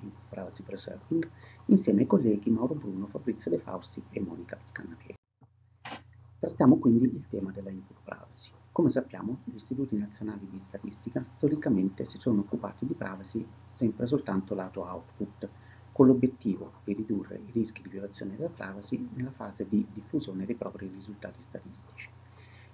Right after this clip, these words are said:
Più di recente, con l'avvento delle nuove fonti di dati, eh, quindi dei big data,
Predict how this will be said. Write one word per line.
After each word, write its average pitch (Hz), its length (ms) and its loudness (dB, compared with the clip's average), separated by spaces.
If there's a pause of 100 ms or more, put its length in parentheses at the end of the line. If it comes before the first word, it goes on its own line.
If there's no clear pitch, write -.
Più 208 100 8
di 156 120 10
recente, 123 520 2
con 117 140 0
l'avvento 135 400 4
delle 101 180 0
nuove 110 460 -4
fonti 107 340 0
di 95 120 -4
dati, 92 440 -6 (160)
eh, 98 140 -16
quindi - 220 -6
dei - 140 -8
big - 200 -12
data, 90 340 -8